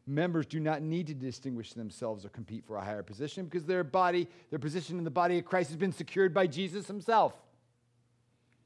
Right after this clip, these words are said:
They can rest in the fact that their identity is given to them by Jesus Christ and is affirmed within the community. Every single one of us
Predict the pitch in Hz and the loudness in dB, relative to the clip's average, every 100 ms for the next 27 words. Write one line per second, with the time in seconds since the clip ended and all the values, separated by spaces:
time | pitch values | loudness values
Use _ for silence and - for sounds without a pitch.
0 | _ _ _ _ _ _ _ - 190 185 | _ _ _ _ _ _ _ 4 4 6
1 | 156 170 208 190 165 - 202 190 156 165 | 6 8 6 4 -2 2 4 4 4 4
2 | 151 117 190 202 180 160 113 170 226 220 | 4 4 2 4 2 2 2 2 2 2
3 | 147 139 147 147 113 175 196 185 151 135 | 0 0 0 -2 -2 2 2 2 -2 -6
4 | 135 - - 151 147 - 160 131 143 - | -8 -14 -4 -4 -4 -4 -4 -2 -4 -8
5 | - 226 202 151 147 - - 156 170 180 | -2 2 4 2 -2 -8 -6 2 4 4
6 | 175 147 175 165 135 - - _ _ _ | 4 2 4 4 2 -2 -10 _ _ _
7 | _ _ _ _ - 175 151 190 180 - | _ _ _ _ 4 4 6 2 2 -4
8 | - 202 185 170 170 156 - 131 156 170 | -2 4 4 6 2 0 -6 2 4 6
9 | 160 156 - | 4 2 -2